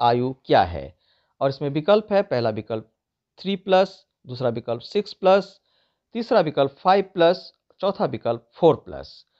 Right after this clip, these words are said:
और इसका सही विकल्प, विकल्प तीन फ़ाइव प्लस।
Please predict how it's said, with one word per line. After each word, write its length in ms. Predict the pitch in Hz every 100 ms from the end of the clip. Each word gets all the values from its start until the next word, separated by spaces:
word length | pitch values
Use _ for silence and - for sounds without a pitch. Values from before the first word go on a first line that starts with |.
| _ _
और 120 | 160
इसका 220 | 170 - 175
सही 240 | 220 240
विकल्प, 300 | 175 143 127 _ _ _ _ _ 147
विकल्प 520 | 143 196 208 196 _
तीन 340 | 135 117 139 185 _ _ _ _
फ़ाइव 400 | 170 160 165 160 -
प्लस। 480 | 143 87 - -